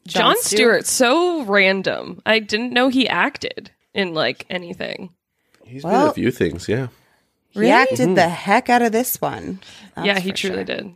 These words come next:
Speaker 1: So we're g-, gonna be getting into Big Daddy later in the episode. First, we're gonna just do a little catch up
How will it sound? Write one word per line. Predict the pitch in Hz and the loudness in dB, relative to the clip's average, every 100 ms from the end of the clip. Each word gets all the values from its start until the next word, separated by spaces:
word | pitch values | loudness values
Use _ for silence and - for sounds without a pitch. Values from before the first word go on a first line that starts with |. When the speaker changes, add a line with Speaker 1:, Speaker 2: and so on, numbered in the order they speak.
| _ | _
Speaker 1:
So | - 208 202 196 190 - | -4 2 4 4 2 0
we're | 196 | 0
g-, | 190 - - - | 0 -6 -10 -2
gonna | 196 226 | 0 2
be | 226 | 0
getting | 185 185 175 | 0 2 0
into | 175 175 | -2 -2
Big | 170 | -2
Daddy | 170 151 160 165 | 2 0 0 -2
later | 156 156 | -2 0
in | 156 | 0
the | 156 | 0
episode. | - 190 240 156 - | 0 0 -2 0 -2
First, | - - 247 - | -2 0 2 0
we're | 196 | -4
gonna | 185 175 | -2 -2
just | 170 165 - | -4 -8 -4
do | 170 | -2
a | 156 | -2
little | 156 | -2
catch | - - 143 - | -6 -6 -6 -2
up | 160 202 - | 0 0 -4